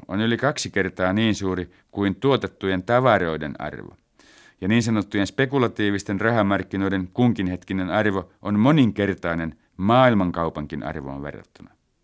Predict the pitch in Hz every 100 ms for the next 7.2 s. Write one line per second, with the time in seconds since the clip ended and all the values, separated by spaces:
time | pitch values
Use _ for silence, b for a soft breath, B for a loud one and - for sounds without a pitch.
0 | _ _ _ _ _ _ _ b b b
1 | - 165 131 87 85 82 90 117 104 -
2 | 107 156 156 104 80 92 85 80 82 82
3 | 110 98 90 _ b b b b b 95
4 | - 101 120 123 98 87 - 101 104 -
5 | 82 82 - 82 82 - 80 90 - 104
6 | 127 107 85 101 95 90 71 95 90 82
7 | 78 73